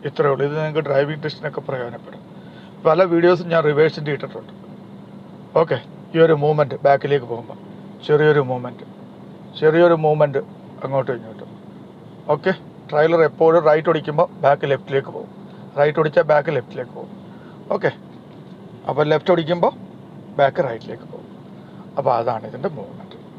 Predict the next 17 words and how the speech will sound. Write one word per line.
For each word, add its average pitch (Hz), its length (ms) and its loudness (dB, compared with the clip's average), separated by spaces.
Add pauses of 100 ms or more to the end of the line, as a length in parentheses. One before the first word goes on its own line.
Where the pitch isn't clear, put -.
(1300)
അപ്പോൾ 151 200 -2
ക്ലിയർ 165 280 6
ആയല്ലോ? 156 240 2 (240)
വീഡിയോ 156 200 0
ഇഷ്ടപ്പെട്ട 160 340 0 (340)
ലൈക്ക് 139 220 -2
ചെയ്യാൻ 151 200 -2
മറക്കല്ലേ 123 380 -6 (520)
കേട്ടോ. 160 200 -2 (140)
പിന്നെ 185 260 0
റിവേഴ്സിൻ്റെ 165 500 2
കാര്യങ്ങളൊക്കെ 151 560 0
നിങ്ങൾക്ക് 160 280 -4 (520)
എന്നോട് 165 220 4 (100)
ചോദിക്കണമെങ്കിൽ 170 760 2
WhatsApp-ിലൂടെ 139 640 -2 (600)
നിങ്ങൾക്ക് 123 280 -10